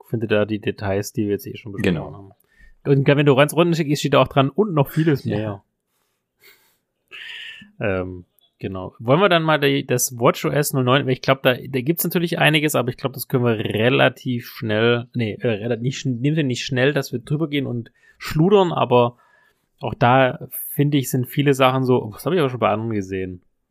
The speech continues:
Speaker 2: Ja,
Speaker 1: Ähm,
Speaker 2: ich fand
Speaker 1: genau. Also der watch O S null neun
Speaker 2: Ja,
Speaker 1: wurde
Speaker 2: dann sag mal,
Speaker 1: vorgestellt.
Speaker 2: aber ich glaub, irgendwie, da gab's nicht ganz so viel, oder? Also irgendwie
Speaker 1: Nee, es wurde relativ schnell, also was, äh, die Sachen, die A auf der Homepage sind und B, die mir ei-,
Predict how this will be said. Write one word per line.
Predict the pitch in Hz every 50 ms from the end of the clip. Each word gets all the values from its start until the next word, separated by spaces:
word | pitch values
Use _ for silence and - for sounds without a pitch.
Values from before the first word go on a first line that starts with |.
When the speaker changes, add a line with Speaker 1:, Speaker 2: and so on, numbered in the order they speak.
| _ _ _ _ _ _ _ - - - _
Speaker 2:
Ja, | - 113 104 95 95
Speaker 1:
Ähm, | 98
Speaker 2:
ich | 87
fand | 90 98 104 110 - - _ _ -
Speaker 1:
genau. | 120 98 92 90 92
Also | - 123 135
der | 131 127 135 127 123 123 113
watch | 123 156 160 -
O | 151
S | 131 139 139 -
null | 139 131 123
neun | 120 117 123 131 123
Speaker 2:
Ja, | 110 107
Speaker 1:
wurde | 117 123
Speaker 2:
dann | 123 117 110
sag | - 107 110 107
mal, | - -
Speaker 1:
vorgestellt. |
Speaker 2:
aber | 92 98
ich | 101 101 -
glaub, | - - 104 120 127 - -
irgendwie, | 117 127 127 143 127 113
da | 110 107
gab's | - - - 190 180 143 - -
nicht | - 294 - _
ganz | - 107 98 92 -
so | - 95
viel, | - - - - - 98 92 92 90
oder? | 101 117 - - 180
Also | - 110 - - -
irgendwie | - 110 123 131 123 113 120 131 160 170 - _ _ - - _ _ _ _ _ _ _ -
Speaker 1:
Nee, | 135 135 170
es | 165 156 - -
wurde | 160 165 165 135
relativ | 143 151 160 147 139 -
schnell, | - - - 135 117 120 127 127
also | 131 139 135 147 123 120
was, | 143 156 - -
äh, | - 139 135 131 131 127 127 123
die | 131 139 147
Sachen, | 135 160 147 151 139
die | 131 135 127 120 - -
A | 135 143 151 147
auf | 143 -
der | 147 123
Homepage | 131 151 180 190 180
sind | 160 165 165
und | 143 131 123
B, | 120 131 127 139 143 143 139
die | _ - 135 131 127
mir | 127 127 123 120
ei-, | 123 123 127 123 120 117